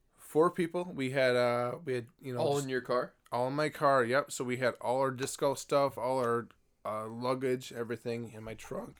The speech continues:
Speaker 1: and in between the, the guys in the back seat. Um, we drove down there. We played, I think, one or two courses on the way down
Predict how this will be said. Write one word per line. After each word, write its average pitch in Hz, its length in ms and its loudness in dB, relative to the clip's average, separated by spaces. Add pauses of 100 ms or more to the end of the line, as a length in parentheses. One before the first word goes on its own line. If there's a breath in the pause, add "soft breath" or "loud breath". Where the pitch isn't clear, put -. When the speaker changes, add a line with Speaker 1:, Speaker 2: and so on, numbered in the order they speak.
(120)
Speaker 1:
and 123 440 -8 (420 soft breath)
in 151 160 -4
between 135 480 -4
the, 120 120 -8 (1000)
the 139 120 -10
guys 127 340 2
in 127 60 -6
the 123 60 -2
back 117 260 -4
seat. - 400 -6 (920 soft breath)
Um, 117 680 -2 (100)
we 135 240 2
drove 135 640 0 (640)
down 147 220 4
there. 151 80 2
We 143 120 2
played, 147 380 0
I 127 120 0
think, 156 240 -6
one 135 260 -2
or 170 100 -2
two 147 600 -2 (680)
courses 139 460 -2
on 127 80 -8
the 120 80 -2
way 113 120 -4
down 127 520 -4